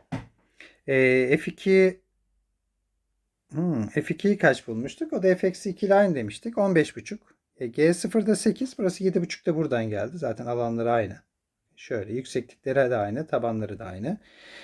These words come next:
Yeşil ne? F dört eksi G iki. F dört on dört, G iki yedi. On dörtten yedi çıkarttım. Bir yedi de buradan geldi. Yani on beş artı yediden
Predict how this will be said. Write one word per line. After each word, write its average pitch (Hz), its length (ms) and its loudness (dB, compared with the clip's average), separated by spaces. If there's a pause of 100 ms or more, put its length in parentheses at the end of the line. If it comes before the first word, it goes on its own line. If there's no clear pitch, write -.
(140)
Yeşil 185 320 4
ne? 208 440 4
F - 100 -12
dört 226 240 4
eksi 190 300 0
G 190 200 6
iki. 165 320 -2 (160)
F 151 260 -6
dört 208 240 2
on 226 200 6
dört, 175 380 4
G 156 220 2
iki 175 200 -4
yedi. 196 480 4 (2000)
On 170 200 4
dörtten 190 320 4
yedi 185 280 0
çıkarttım. 160 560 0
Bir 170 60 -6
yedi 151 240 -2
de 135 140 0
buradan 175 360 0
geldi. 180 500 2 (680)
Yani 143 280 -6
on 151 380 -2
beş 120 220 -2
artı 113 340 0
yediden 110 520 -4